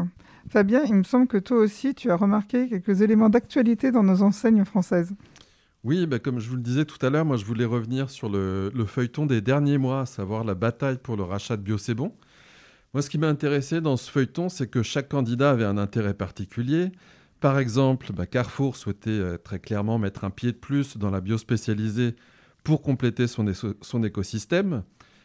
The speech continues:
Speaker 2: Biocop voulait défendre et promouvoir sa vision militante de la bio et éviter qu'une enseigne spécialisée ne tombe dans l'escarcelle d'un groupe de la grande distribution.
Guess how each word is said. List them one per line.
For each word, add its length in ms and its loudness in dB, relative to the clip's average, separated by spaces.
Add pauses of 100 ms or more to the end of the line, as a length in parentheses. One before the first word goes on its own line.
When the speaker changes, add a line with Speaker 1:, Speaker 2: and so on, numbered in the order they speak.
(120)
Speaker 2:
Biocop 600 2
voulait 440 0
défendre 560 2
et 60 4
promouvoir 540 2
sa 160 -2
vision 380 -2
militante 600 2
de 80 0
la 180 0
bio 460 0
et 80 4
éviter 460 2
qu'une 200 0
enseigne 300 -2
spécialisée 760 0
ne 140 2
tombe 260 -2
dans 120 0
l'escarcelle 600 -6
d'un 140 -2
groupe 220 -4
de 100 0
la 100 -2
grande 220 -2
distribution. 720 -6